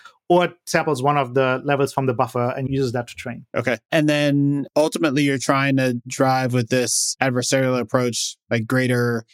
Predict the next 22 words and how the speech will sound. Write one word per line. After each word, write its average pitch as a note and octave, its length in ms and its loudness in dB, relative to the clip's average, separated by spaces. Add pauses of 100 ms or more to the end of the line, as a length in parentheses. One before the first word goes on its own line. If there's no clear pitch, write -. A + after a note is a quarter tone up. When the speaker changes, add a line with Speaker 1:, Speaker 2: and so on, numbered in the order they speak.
(220)
Speaker 2:
training C3 300 2
efficiency B2+ 640 0
and A2 160 -2
converging A#2+ 520 0
on A2+ 400 0
successful A2 760 -2
agents A2 360 -2
more G#2 140 -2
quickly? B2+ 400 -4 (580)
Speaker 1:
Yeah. D3+ 160 -4 (640)
Speaker 2:
And A#2 360 0 (120)
what C3+ 200 0
kind C#3 180 -2
of A#2+ 80 -2
results A#2 340 -2
have G#2+ 120 -2
you G#2+ 80 -2
seen G#2+ 520 0
in G#2 200 -2
applying A2 400 -2
the G2 100 -2
technique? F#2+ 480 -6